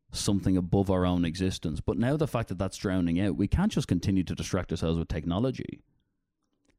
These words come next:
Because the fall in religion has led to us quite clearly trying to replace our brains with virtual mechanisms, and we will achieve it. We will eventually put chips in here that gives us a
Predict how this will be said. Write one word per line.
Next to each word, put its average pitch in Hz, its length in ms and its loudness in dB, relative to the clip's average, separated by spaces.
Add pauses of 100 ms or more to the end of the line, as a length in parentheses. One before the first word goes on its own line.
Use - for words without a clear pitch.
(380)
Because 117 240 0
the 117 40 -2
fall 139 360 0
in 143 60 2
religion 113 460 2
has 107 380 0
led 104 260 -2
to 92 160 -2
us - 280 -6 (720)
quite 127 280 4
clearly 107 640 4 (140)
trying 98 300 2
to 95 60 -2
replace 92 300 0
our 90 80 0
brains 87 340 -2
with 82 140 -8 (160)
virtual 90 400 -2
mechanisms, 82 540 -4
and 104 80 2
we 117 80 2
will 135 180 2
achieve 92 320 2
it. 67 80 0
We 85 120 2
will 92 360 2 (140)
eventually 87 600 0 (560)
put 101 140 4
chips - 320 -2
in 87 120 2
here 85 180 0
that 82 100 -4
gives 85 220 -2
us 80 160 -4
a 80 280 -4